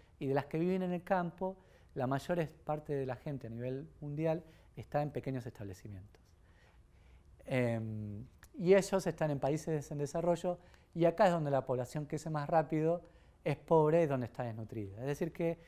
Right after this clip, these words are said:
si uno se po-, se preocupa por la pobreza y la pal-, malnutrición, eh, no es correcto decir que la solución es aumentar la producción agrícola a nivel mundial,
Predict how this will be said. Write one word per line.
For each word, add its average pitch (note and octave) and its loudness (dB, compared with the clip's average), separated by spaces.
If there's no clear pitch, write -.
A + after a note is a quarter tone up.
si - -4
uno G3 4
se F#3 0
po-, E3 0
se - -6
preocupa C#3+ 0
por B2 0
la - 0
pobreza C3+ 4
y A2 -6
la G#2+ -8
pal-, A2 -6
malnutrición, C3+ -4
eh, - -12
no F3+ 2
es G#3 6
correcto F#3 4
decir D#3 0
que D3 4
la B2 0
solución B2 -4
es - -6
aumentar A#2+ -2
la C3 -2
producción A2+ -6
agrícola A#2+ -4
a - -8
nivel A2+ -6
mundial, D#3 2